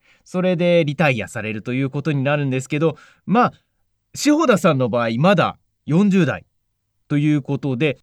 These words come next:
そういった若い時にセミリタイアされるとい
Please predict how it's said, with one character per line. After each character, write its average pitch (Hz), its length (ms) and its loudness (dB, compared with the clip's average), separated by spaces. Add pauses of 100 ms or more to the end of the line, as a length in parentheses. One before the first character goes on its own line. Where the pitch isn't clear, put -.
(100)
そ 226 140 -4
う - 20 0
い - 40 -2
っ - 20 -
た 190 100 4
若 190 400 6
い 196 220 2 (240)
時 202 260 -2
に 101 160 -4 (360)
セ - 280 -2
ミ 285 160 4
リ 277 140 4
タ 254 180 4
イ 147 140 2
ア - 60 -8 (120)
さ 143 220 -2
れ 165 100 2
る 160 100 2
と 131 140 -2
い 127 80 0